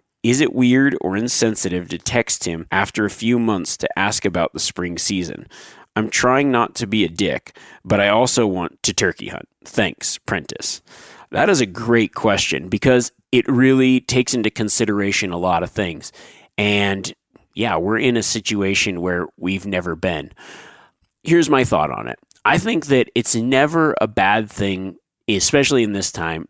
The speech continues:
to reach out to people. You know, you may not have actually ever even met this person just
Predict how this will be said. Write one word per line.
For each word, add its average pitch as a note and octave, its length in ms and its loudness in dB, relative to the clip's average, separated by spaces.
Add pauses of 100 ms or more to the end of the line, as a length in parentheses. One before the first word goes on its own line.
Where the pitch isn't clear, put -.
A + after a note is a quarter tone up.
(140)
to G2 120 0
reach G2+ 260 0
out D2+ 220 0
to - 80 -16
people. - 400 -14 (640)
You B2+ 120 4
know, A2 300 2
you - 260 -2
may C#3+ 180 6
not A2 220 2
have F#2 120 0
actually G2+ 460 2
ever A2 160 4
even A2+ 240 2
met C#3 180 2
this - 140 -4
person F#2 380 -6
just G2 360 -4